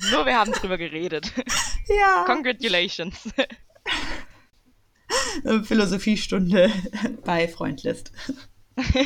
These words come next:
Speaker 2: Okay, ich würde sagen, das war quasi das Wort. Oh, das war wirklich das Wort zum Sonntag, weil heute Sonntag ist.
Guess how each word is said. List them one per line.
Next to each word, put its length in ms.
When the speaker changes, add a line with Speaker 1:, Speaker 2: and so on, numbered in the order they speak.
Speaker 2:
Okay, 180
ich 120
würde 160
sagen, 200
das 140
war 100
quasi 220
das 160
Wort. 220
Oh, 140
das 180
war 120
wirklich 200
das 100
Wort 180
zum 120
Sonntag, 340
weil 100
heute 160
Sonntag 360
ist. 340